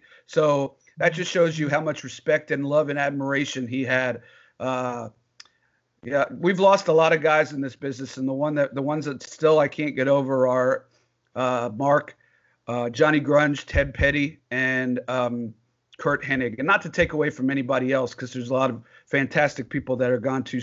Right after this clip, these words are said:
that were gone too soon. But, uh, those are the ones that still really get me. Uh, and considering that Grunge was sort of self, you know, kinda his own fault, uh, that's h-, it's hard to, to feel bad. Um,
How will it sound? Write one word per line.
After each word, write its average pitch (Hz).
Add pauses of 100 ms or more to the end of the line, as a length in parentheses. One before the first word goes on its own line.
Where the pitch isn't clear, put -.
that 131
were 127
gone 127
too 131
soon. 123 (380)
But, 127
uh, 127
those 131
are 143
the 131
ones 127
that 117
still 139
really 131
get 120
me. 113 (440)
Uh, 113 (1040)
and 131
considering 156
that 135
Grunge 139
was 123
sort 139
of 123
self, 143 (480)
you 127
know, 120 (360)
kinda 123 (300)
his 131
own 135
fault, 160 (440)
uh, 123
that's 135
h-, -
it's 127
hard 143
to, 127
to -
feel 139
bad. 117
Um, 120